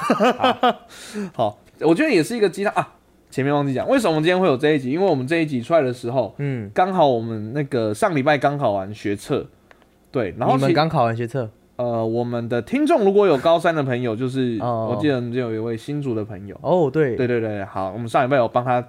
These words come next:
Speaker 2: 加过油，那希望今天我们这一集再继续帮你讲你考后应该怎么做。
Speaker 1: 对，对，对，对。
Speaker 2: 这样子，OK 吼。好，来，那接着下来其实就，呃，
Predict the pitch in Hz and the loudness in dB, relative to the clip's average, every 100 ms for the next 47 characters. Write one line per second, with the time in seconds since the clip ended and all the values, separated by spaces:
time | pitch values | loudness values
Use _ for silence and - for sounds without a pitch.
0 | - _ - 123 143 104 135 131 - 127 | -10 _ -4 0 0 0 -2 -4 -2 -2
1 | 123 117 _ _ _ _ - 285 285 294 | -2 -10 _ _ _ _ -2 4 6 6
2 | 240 180 175 185 160 196 - 208 170 190 | 4 4 4 2 2 0 2 0 2 2
3 | 156 160 165 143 123 123 120 123 127 120 | 4 2 2 -2 0 0 0 -2 2 2
4 | 131 131 117 98 104 101 - 135 139 120 | 4 2 0 -6 -8 -10 -6 2 4 4
5 | 110 101 101 92 92 107 101 98 117 110 | 2 0 -2 -2 0 0 -2 -2 -2 0
6 | 117 113 110 - - - 120 123 180 208 | 0 0 -2 -6 -6 2 4 4 2 0
7 | - - - _ _ _ _ - 262 269 | 0 -18 -20 _ _ _ _ -4 2 4
8 | 196 233 175 160 151 - 135 123 123 135 | 4 4 2 2 0 0 -2 0 -2 -6
9 | - - 190 160 139 123 - _ _ _ | -6 2 6 6 4 2 -8 _ _ _
10 | 127 123 113 | 4 6 6